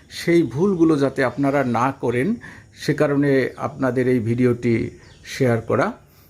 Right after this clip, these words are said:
তো প্রিয় দর্শক, আজ এ পর্যন্ত। সবাই ভালো থাকুন, সুস্থ থাকুন, সকলকে ধন্যবাদ। আর আমার এই কবুতরের ঘর সম্পর্কে আপডেট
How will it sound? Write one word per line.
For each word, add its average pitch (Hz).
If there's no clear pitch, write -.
তো 117
প্রিয় 143
দর্শক, 151
আজ 127
এ 139
পর্যন্ত। 156
সবাই 135
ভালো 123
থাকুন, 180
সুস্থ -
থাকুন, 190
সকলকে 123
ধন্যবাদ। 165
আর 107
আমার 147
এই 151
কবুতরের 156
ঘর 143
সম্পর্কে 147
আপডেট 123